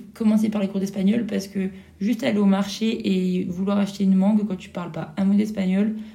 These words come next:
bah, c'est trop chiant, tu comprends pas ce que la personne te demande. Euh, enfin, il me fallait au moins des bases. Donc, je voulais pas commencer à voyager sans l'espagnol. Donc, bah, j'étais un peu coincée, enfin, je savais pas quoi faire. Et là m'est venue la merveilleuse idée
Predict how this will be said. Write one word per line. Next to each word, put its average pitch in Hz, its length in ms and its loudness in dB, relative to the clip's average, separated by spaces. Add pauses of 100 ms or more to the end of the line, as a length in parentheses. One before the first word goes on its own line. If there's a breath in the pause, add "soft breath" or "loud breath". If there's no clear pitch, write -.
(200 loud breath)
bah, 185 80 -4
c'est 180 420 -2
trop - 220 -8
chiant, 208 260 0
tu 240 140 -4
comprends 185 280 -6
pas 175 120 -10
ce - 80 -16
que 190 60 -8
la 180 40 -8
personne 165 240 -10
te 160 120 -10
demande. 208 280 0 (640 loud breath)
Euh, 190 80 4
enfin, 180 260 -4 (960)
il 202 80 2
me 208 60 8
fallait 214 180 2
au 233 40 2
moins 220 120 2
des 190 140 0
bases. 196 340 0 (480 loud breath)
Donc, 202 260 2
je 196 140 -2
voulais 185 160 0
pas 220 140 0
commencer 214 260 0
à 190 80 -2
voyager 185 400 0
sans 202 240 2
l'espagnol. 190 640 2 (580)
Donc, 208 280 -2
bah, 226 80 0
j'étais 190 240 -2
un 170 120 -4
peu 220 100 -4
coincée, 226 480 -2
enfin, 196 180 -2
je 185 300 -2
savais 175 240 -6
pas 180 140 -2
quoi 233 100 -2
faire. 196 200 -4 (720)
Et 196 120 4
là 226 160 2
m'est 220 140 4
venue 185 240 4
la 175 100 -2
merveilleuse 165 560 -4
idée - 260 -8